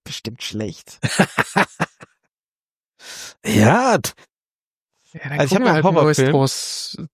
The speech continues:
Speaker 3: Dingsos. Nee,
Speaker 2: Gucken
Speaker 3: dann
Speaker 2: wir
Speaker 3: guck
Speaker 2: das
Speaker 3: lieber
Speaker 2: halt, mein Gott, das ist halt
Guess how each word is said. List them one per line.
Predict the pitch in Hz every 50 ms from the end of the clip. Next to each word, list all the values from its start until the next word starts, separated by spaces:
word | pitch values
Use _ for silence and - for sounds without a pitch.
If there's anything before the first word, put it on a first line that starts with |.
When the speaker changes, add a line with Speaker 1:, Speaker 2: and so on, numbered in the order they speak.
| _ -
Speaker 3:
Dingsos. | 147 143 135 131 139 135 131 120 - - - - - -
Nee, | 151 135
Speaker 2:
Gucken | -
Speaker 3:
dann | 220 220
Speaker 2:
wir | 196
Speaker 3:
guck | 135 110
Speaker 2:
das | 104 -
Speaker 3:
lieber | 156 151 151
Speaker 2:
halt, | 147 147 123
mein | 110 113 120
Gott, | 139 160 - - - - - -
das | - - 117 - -
ist | - -
halt | 151 123 117 117 - - - -